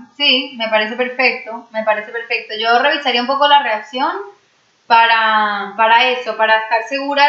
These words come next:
de que no hay nada en tu reacción que le esté generando chistes, que no, sabes, que no debería. Eh, y bueno, y saber que es poco a poco, ¿entiendes? Y no, no, no explicarle, o sea, no porque esté mal explicarle,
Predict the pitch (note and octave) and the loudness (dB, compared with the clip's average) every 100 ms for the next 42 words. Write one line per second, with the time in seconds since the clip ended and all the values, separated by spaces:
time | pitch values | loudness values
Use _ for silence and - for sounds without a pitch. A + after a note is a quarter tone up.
0 | D4 C4 A#3+ A#3 A#3 A#3+ B3 C4 C4+ C4+ | 2 -2 -4 -4 -2 -2 2 2 0 -2
1 | C#4 A#3+ - A#3+ A#3 B3+ B3 - A3 A#3+ | -6 -6 -6 -8 -6 -6 -6 -8 -10 -8
2 | A#3+ A3+ A3 A3+ - B3 B3 - B3 A#3+ | -4 -4 -4 -10 -6 -8 -8 -4 0 0
3 | A3 G#3 G3 G3 - _ _ G#3+ G#3 G#3+ | 0 -4 -6 -10 -14 _ _ -4 -2 0
4 | G#3 G#3+ A#3+ A#3+ G#3+ G#3 G#3+ B3 B3 A3 | 2 4 4 4 0 -6 -8 0 2 2
5 | - A3 A3 A3 A#3 A#3 A3 A#3+ C4 D#4+ | -4 -8 -2 0 0 0 0 0 0 0
6 | - - _ _ _ _ _ - - A#3 | -2 -18 _ _ _ _ _ -8 2 4
7 | A#3 A3 G#3+ G#3 G3+ G3 G3 G3 B3+ D#4 | 4 4 2 0 -2 -4 -6 -4 0 2
8 | D4 C4 D4 C4+ C4 D#4 - E4+ D#4 D4 | 2 0 2 2 0 -2 0 2 2 4
9 | B3 A3+ A3+ C#4+ B3+ B3+ B3 B3+ B3+ B3+ | 0 -2 -2 0 2 0 2 0 0 0
10 | C4 C4+ C4 C#4+ D4 D#4+ D#4+ C4+ G3+ - | 4 4 4 0 0 -2 0 2 0 -6
11 | B3+ - _ _ _ B3+ A#3 A3 A#3+ B3 | -14 -20 _ _ _ 4 4 4 -2 -4
12 | C4+ D#4 - B3+ C4 - A3+ G3 A#3 G#3+ | -2 -2 -2 -2 -2 -2 -8 0 2 2
13 | - | -2